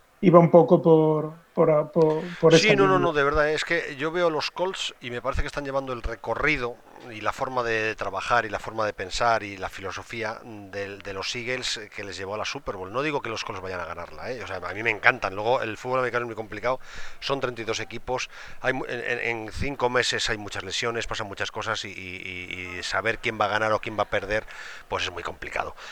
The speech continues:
Speaker 2: Pero sí que se ve el alma de un equipo y se ve, y, y a, yo en los Colts lo que veo ahora, o la sensación que tengo, es que hay un proyecto con una solidez a, a todos los niveles, desde las oficinas hasta el vestuario, pasando por el campo de entrenamiento. Ah,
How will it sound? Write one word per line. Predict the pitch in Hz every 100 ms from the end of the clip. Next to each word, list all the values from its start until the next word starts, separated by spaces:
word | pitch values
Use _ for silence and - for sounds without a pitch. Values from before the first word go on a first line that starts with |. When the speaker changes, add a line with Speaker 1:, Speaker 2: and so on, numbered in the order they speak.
| - -
Speaker 2:
Pero | - 139 135 131 - - -
sí | - - 139
que | 143
se | -
ve | 123 123
el |
alma | 117 120 113
de |
un | 110
equipo | 107 - 113 110 110
y |
se | - 104
ve, | 107 110
y, | 101 107 107
y | 98
a, | 101
yo | 101 117
en | 135
los | 123
Colts | - 120 117
lo | 117 107
que | 107
veo | 104 107
ahora, | 101 98 104
o | 98
la | 90
sensación | 98 92 101 104
que | 98
tengo, | 95 95 92
es | 95
que | 101 - - - - - -
hay | 139 120
un | 120
proyecto | 104 98 107 101 - 107
con | 101 98
una | 107 107
solidez | - 101 101 101 107 - - -
a, | 98 -
a | 101
todos | - 127 120
los | 113 107
niveles, | 98 92 101 117 - -
desde | 113 107
las | 107 104
oficinas | 101 101 143 143 135
hasta | 123 - 110
el | 101 101
vestuario, | 95 95 - 107 117 123 127 - - -
pasando | - - 123 127
por | 123
el | 113
campo | 120 113
de | 113
entrenamiento. | 107 101 110 120 - 131 - - - -
Ah, | - 110